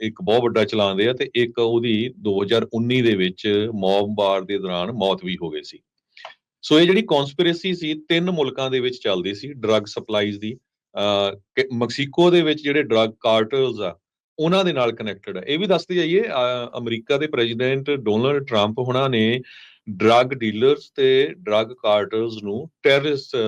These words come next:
ਆਰਗੇਨਾਈਜੇਸ਼ਨ ਡਿਕਲੇਅਰ ਕਰ ਦਿੱਤਾ ਆ। ਤੇ, ਅਹ, ਇਹ ਜੋ ਡਰੱਗ ਡਿਸਟ੍ਰੀਬਿਊਟਰਸ ਆ, ਇਹ ਲਾਸ ਐਂਜਲਸ ਦੇ ਵਿੱਚੋਂ, ਅਹ, ਸਾਰਾ ਅੱਗੇ ਡਿਸਟ੍ਰੀਬਿਊਟ ਕਰਦੇ ਸੀ। ਕੈਨੇਡੀਅਨ ਟਰੱਕ ਡਰਾਈਵਰਸ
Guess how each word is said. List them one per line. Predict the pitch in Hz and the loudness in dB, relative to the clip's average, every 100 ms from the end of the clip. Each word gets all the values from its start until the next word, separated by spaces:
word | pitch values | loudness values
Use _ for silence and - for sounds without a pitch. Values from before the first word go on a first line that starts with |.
| 107 104 | -2 -2
ਆਰਗੇਨਾਈਜੇਸ਼ਨ | 117 98 104 104 95 92 123 | -2 -2 -4 -2 -4 -4 -2
ਡਿਕਲੇਅਰ | 127 104 110 113 | -2 2 2 2
ਕਰ | 110 85 | 2 0
ਦਿੱਤਾ | 90 - 92 | -4 -4 -4
ਆ। | 80 _ _ _ - _ _ _ _ _ _ - | -6 _ _ _ -20 _ _ _ _ _ _ 4
ਤੇ, | 170 180 180 180 - | 6 8 6 2 -2
ਅਹ, | 135 131 127 127 - | -2 0 0 -2 0
ਇਹ | 165 190 | 2 4
ਜੋ | 190 | 2
ਡਰੱਗ | 190 127 131 | 2 2 2
ਡਿਸਟ੍ਰੀਬਿਊਟਰਸ | 135 151 156 180 156 151 165 165 151 | 0 -6 -4 -4 -4 -4 -2 -2 0
ਆ, | 135 123 160 - | 2 2 0 -6
ਇਹ | 135 131 127 139 139 - | -4 -2 0 -2 -2 -4
ਲਾਸ | 117 110 117 120 | -2 0 0 -2
ਐਂਜਲਸ | 135 131 131 131 | -4 -4 -6 -4
ਦੇ | 135 | -4
ਵਿੱਚੋਂ, | 117 120 143 131 | -4 -2 -2 -2
ਅਹ, | 127 _ 104 101 101 | -4 _ -4 0 0
ਸਾਰਾ | 98 123 120 135 | 2 4 6 4
ਅੱਗੇ | 104 117 | 2 0
ਡਿਸਟ੍ਰੀਬਿਊਟ | 117 101 110 104 110 | 0 -4 -6 -6 -2
ਕਰਦੇ | - 95 101 | -2 0 -2
ਸੀ। | 101 135 | -6 -10
ਕੈਨੇਡੀਅਨ | - 143 131 131 139 160 175 170 170 175 170 | -4 0 2 2 0 0 0 0 0 0 0
ਟਰੱਕ | 131 127 143 | 2 2 0
ਡਰਾਈਵਰਸ | 131 107 101 92 87 | -2 -2 -2 -6 -8